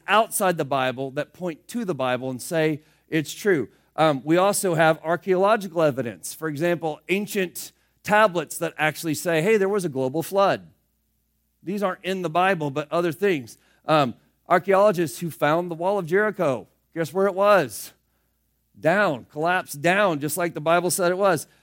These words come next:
Um, cities that are mentioned in the Bible, like Gezer. What a great name for a city. The city of Ge-, Solomon city of Gezer. Archaeologists find these things. And guys, like I said, I just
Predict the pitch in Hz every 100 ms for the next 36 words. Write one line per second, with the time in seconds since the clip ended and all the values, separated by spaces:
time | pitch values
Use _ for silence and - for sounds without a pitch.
0 | _ - 170 165 - 220 240 226 156 165
1 | 165 175 165 165 156 147 131 156 160 147
2 | 240 233 151 101 151 135 143 147 139 147
3 | 147 147 185 185 135 92 123 113 143 139
4 | 127 - 160 156 - 180 196 185 208 196
5 | 175 240 185 160 180 196 190 185 185 175
6 | 170 - _ _ - 190 226 220 180 160
7 | 151 151 156 147 - _ _ - 190 160
8 | - 151 175 185 202 156 _ 202 180 165